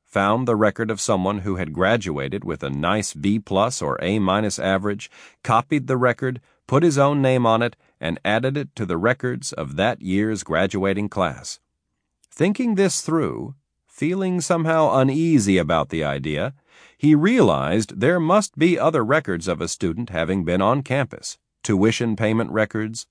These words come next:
the housing office, and who knows what else.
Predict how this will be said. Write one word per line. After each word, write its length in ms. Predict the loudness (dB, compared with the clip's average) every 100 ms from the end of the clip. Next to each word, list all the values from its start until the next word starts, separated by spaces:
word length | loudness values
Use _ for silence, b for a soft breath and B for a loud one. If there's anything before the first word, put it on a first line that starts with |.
| -8
the 120 | -2
housing 440 | 2 2 2 2
office, 420 | 2 0 -2 -8 B B B -2
and 260 | 2 2
who 220 | 2 2
knows 340 | 2 2 2 0
what 240 | 0 2
else. 420 | 4 0 -2 -16